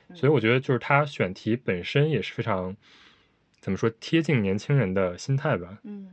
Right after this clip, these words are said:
Speaker 1: 嗯，嗯，嗯。我之前有翻过《东京人》那本杂志，我觉得，呃，《东京人》那本杂志其实它对东京挖得很深，它会给人一种非常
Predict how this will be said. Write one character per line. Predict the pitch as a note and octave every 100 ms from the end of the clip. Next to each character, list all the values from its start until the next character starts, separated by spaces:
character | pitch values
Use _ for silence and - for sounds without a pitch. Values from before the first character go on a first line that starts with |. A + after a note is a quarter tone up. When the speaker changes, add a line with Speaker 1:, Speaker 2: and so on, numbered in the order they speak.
| A3
Speaker 1:
嗯， | G#3 F#3 F3 -
嗯， | F3+ F#3+
嗯。 | G3+ F#3 - -
我 | - G3
之 | F#3+ C#4+
前 | - A3+
有 | G3
翻 | D#3 G#3 A3+
过 | A#3+ A3
《东 | G3 G#3+ A#3
京 | A#3+ B3
人》 | F#3+ -
那 | F3
本 | G3 E3
杂 | - D3 -
志， | - D3+ C#3+ C3
我 | D#3+
觉 | - D#3
得， | F3 F#3+ - - - -
呃， | D#3+ D3+ D3 -
《东 | - A3+
京 | A#3 A3+
人》 | E3+ D#3+
那 | F#3+
本 | E3
杂 | D#3+ D#3
志 | D#3+
其 | F3 E3
实 | E3+
它 | F3 F3 F3 F#3
对 | F#3+ F3+
东 | E3+ F3+
京 | F#3 F#3 F#3
挖 | F3+
得 | F#3
很 | F3 -
深， | - D#3 D#3 F#3+ - -
它 | _ F3+
会 | G3
给 | F#3+ D#3
人 | C#3+ D3+
一 | E3
种 | D3+ C#3+
非 | E3+ -
常 | F#3 D#3+ D3